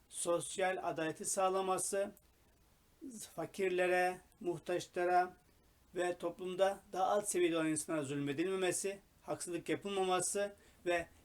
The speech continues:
tek bir Allah'a inanılması, en temel şey buydu. Tek bir Allah'a, pek çok ilah yerine tek bir Allah'a inanılması konusu karara bağlanıyor. Efendimiz sallallahu aleyhi ve sellem bunu bütün Mekke'ye önce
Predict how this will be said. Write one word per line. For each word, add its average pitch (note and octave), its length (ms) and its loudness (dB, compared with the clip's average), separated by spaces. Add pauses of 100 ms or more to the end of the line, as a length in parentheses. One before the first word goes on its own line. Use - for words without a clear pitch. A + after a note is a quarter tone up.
tek A3 280 0
bir F#3+ 80 4
Allah'a D#3 300 4
inanılması, C#3 520 0
en F3+ 240 0
temel D#3+ 280 0
şey D3 320 -2
buydu. F3 380 0 (240)
Tek G3+ 260 0
bir E3+ 80 2
Allah'a, C#3 420 2
pek F#3+ 260 -2
çok E3+ 220 -4
ilah E3 280 0
yerine F3 440 2 (300)
tek - 260 -6
bir E3 80 2
Allah'a D3+ 260 4
inanılması C#3+ 760 -2
konusu D#3+ 580 -6 (400)
karara D#3 340 0
bağlanıyor. C#3+ 360 2
Efendimiz D#3 400 -2
sallallahu C#3+ 180 -2
aleyhi C#3 140 -4
ve - 20 -8
sellem F3 320 0
bunu E3+ 320 -2 (360)
bütün F#3+ 240 -6
Mekke'ye D#3 380 2
önce D#3+ 480 4